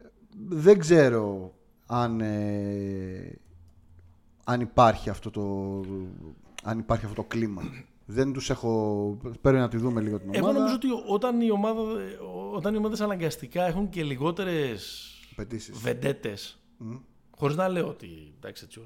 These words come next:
Speaker 2: Λούκας ο Γαλάδης είναι, ε,
Speaker 1: Υπάρχει το παράδειγμα του έντεκα, που πήγε η Εθνική, ας
Speaker 2: Ναι,
Speaker 1: πούμε,
Speaker 2: ότι,
Speaker 1: Ζούρο
Speaker 2: ότι,
Speaker 1: ήταν.
Speaker 2: ότι όταν ομάδες,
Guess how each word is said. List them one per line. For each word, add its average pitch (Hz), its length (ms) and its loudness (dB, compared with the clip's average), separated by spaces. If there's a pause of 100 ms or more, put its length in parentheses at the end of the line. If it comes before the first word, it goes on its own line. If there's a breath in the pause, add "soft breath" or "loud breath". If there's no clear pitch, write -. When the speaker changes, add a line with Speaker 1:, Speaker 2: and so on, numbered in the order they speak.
Speaker 2:
Λούκας 95 240 -16
ο 113 120 -18
Γαλάδης 110 320 -10
είναι, 110 520 -12 (600 soft breath)
ε, - 520 -12 (400)
Speaker 1:
Υπάρχει 147 300 -2
το 135 60 0
παράδειγμα 156 280 4
του 160 100 4
έντεκα, 117 420 0 (680)
που - 100 -20
πήγε 120 200 -2
η 117 100 2
Εθνική, 120 420 -2
ας 117 120 2
Speaker 2:
Ναι, 131 160 -2
Speaker 1:
πούμε, 127 180 0
Speaker 2:
ότι, 117 100 0
Speaker 1:
Ζούρο 156 260 2
Speaker 2:
ότι, 185 80 4
Speaker 1:
ήταν. 160 120 2
Speaker 2:
ότι 123 100 -2
όταν 165 220 0
ομάδες, 170 440 -2